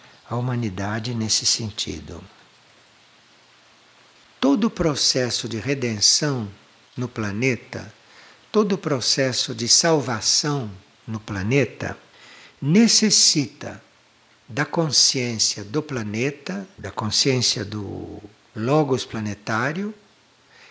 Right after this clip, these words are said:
necessita da consciência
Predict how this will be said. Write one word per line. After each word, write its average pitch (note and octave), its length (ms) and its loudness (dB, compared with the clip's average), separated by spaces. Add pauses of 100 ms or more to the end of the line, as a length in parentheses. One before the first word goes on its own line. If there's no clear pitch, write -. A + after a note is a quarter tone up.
(180)
necessita D#3+ 1200 2 (180)
da C#3 140 -2
consciência C3+ 1200 0